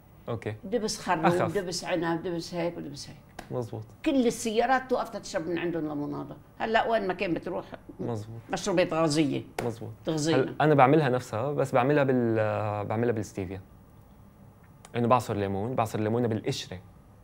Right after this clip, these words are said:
Speaker 1: يعني مش، مش عصر ليمون عادي،
Speaker 2: إيه،
Speaker 1: لا.
Speaker 2: إيه، إيه،
Speaker 1: مثل ما هي
Speaker 2: إيه.
Speaker 1: بقسمها من
Speaker 2: برش.
Speaker 1: النص،
Speaker 2: إيه.
Speaker 1: وعلى العصارة مثل عصارة الجزر.
Speaker 2: إيه.
Speaker 1: بعصر بتطلع هي والقشرة والبذر كله بينعصر.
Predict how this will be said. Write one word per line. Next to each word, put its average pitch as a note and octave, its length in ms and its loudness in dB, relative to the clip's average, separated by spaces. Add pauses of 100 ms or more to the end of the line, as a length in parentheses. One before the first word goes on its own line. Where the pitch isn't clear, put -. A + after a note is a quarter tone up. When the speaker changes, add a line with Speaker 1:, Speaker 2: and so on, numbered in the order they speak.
(420)
Speaker 1:
يعني G2+ 260 0
مش، A2 300 -2
مش B2+ 300 0
عصر C3 300 0
ليمون A2+ 260 2
عادي، G2+ 220 4
Speaker 2:
إيه، A#3 100 10
Speaker 1:
لا. A#3 80 6
Speaker 2:
إيه، A#3+ 200 6
إيه، A#3 320 8
Speaker 1:
مثل F3 140 10
ما E3+ 80 8
هي E3+ 60 8
Speaker 2:
إيه. C#3 100 8
Speaker 1:
بقسمها - 200 6
من D3+ 160 6
Speaker 2:
برش. C#3+ 80 6
Speaker 1:
النص، F3 300 0 (140)
Speaker 2:
إيه. G3+ 160 2
Speaker 1:
وعلى C3+ 200 8
العصارة D3 420 4
مثل D3 220 2
عصارة B2 380 -2
الجزر. B2 420 0 (500)
Speaker 2:
إيه. F3+ 200 -2 (100)
Speaker 1:
بعصر D3+ 440 4
بتطلع C#3 300 2
هي D#3 200 6
والقشرة C#3+ 380 4
والبذر C#3+ 360 4
كله D#3+ 240 6
بينعصر. F#2+ 520 -2